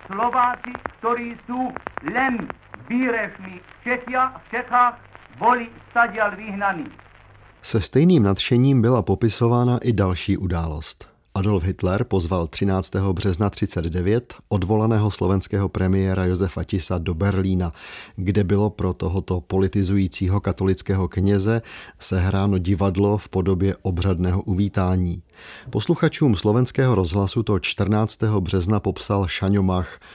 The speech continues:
Speaker 2: pozdější ministr vnitra válečného slovenského státu a člověk odpovědný za deportace slovenských Židů do vyhlazovacích táborů.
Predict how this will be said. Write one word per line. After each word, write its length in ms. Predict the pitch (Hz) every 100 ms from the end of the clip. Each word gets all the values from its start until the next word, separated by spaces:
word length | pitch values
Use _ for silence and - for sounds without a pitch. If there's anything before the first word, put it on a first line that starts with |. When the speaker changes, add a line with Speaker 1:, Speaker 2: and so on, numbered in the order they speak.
| -
Speaker 2:
pozdější 580 | - 90 87 98 - 101
ministr 520 | 95 107 107 - 107
vnitra 380 | 87 95 - 95
válečného 640 | 90 90 98 95 - 90 87
slovenského 640 | 95 95 90 - 82 76
státu 580 | - 95 98 101 139 104
a 60 |
člověk 580 | - - 113 127 127 - - - -
odpovědný 760 | 113 - 127 117 120 113 127 113
za 140 | 92
deportace 680 | 87 - 110 98 107 - 101
slovenských 720 | - 98 110 - - 76 82
Židů 280 | 92 95 110
do 140 | 95
vyhlazovacích 760 | 87 85 92 87 92 - 101 -
táborů. 560 | 85 85 90 90 76